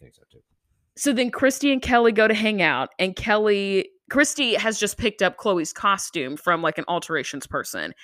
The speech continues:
Speaker 1: Mm-hmm.
Speaker 2: And she's, "Oh, do you wanna see it?" And she pulls out the costume, and Kelly's like, "I haven't seen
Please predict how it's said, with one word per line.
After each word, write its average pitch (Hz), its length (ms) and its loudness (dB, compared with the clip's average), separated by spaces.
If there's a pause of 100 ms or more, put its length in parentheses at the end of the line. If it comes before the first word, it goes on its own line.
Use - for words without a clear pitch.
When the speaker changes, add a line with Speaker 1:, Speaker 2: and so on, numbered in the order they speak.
Speaker 1:
Mm-hmm. 85 220 -12
Speaker 2:
And 190 100 -4
she's, 196 160 -6
"Oh, 277 80 4
do 254 60 0
you 240 40 -2
wanna 233 140 -2
see 240 240 -2
it?" 208 40 0
And 190 100 -6
she 196 100 -6
pulls 185 240 0
out 170 100 -2
the 180 80 -4
costume, 202 560 -4
and 185 120 -6
Kelly's 202 320 -6
like, 196 100 -8
"I 190 80 -6
haven't 269 240 -6
seen 208 320 -8